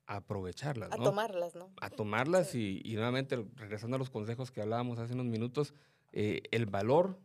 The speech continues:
Speaker 1: de, de poder hacer las cosas, aprovechar esas oportunidades, buscar gente que, que en, en, en la industria, en el sector, que pueda colaborar con nosotros, eh, hacen que,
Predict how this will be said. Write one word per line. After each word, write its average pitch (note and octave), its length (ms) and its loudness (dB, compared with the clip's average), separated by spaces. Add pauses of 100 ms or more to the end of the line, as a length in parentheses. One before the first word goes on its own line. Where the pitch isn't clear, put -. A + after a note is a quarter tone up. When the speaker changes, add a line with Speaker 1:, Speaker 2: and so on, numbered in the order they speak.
(120)
Speaker 1:
de, A2 320 2
de G#2+ 120 0
poder A2 280 -2
hacer A2+ 180 -4
las A2 160 -2
cosas, A#2 560 0
aprovechar G#2+ 560 -4
esas D3 160 0
oportunidades, A2+ 720 -2 (540)
buscar B2+ 480 2
gente C#3+ 400 -2
que, A2 320 -4
que F#2+ 500 -6
en, G#2 200 -8
en, G2 300 -10 (280)
en G#2+ 160 -8
la G2+ 60 -4
industria, B2 480 -2
en A2 60 -2
el G#2+ 100 0
sector, C3 360 -4
que B2+ 100 -8
pueda A#2+ 280 -2
colaborar G2+ 540 -4
con B2+ 100 -2
nosotros, A#2+ 480 -2 (400)
eh, G#2 240 -2 (200)
hacen C3 380 -2
que, F#2 380 -4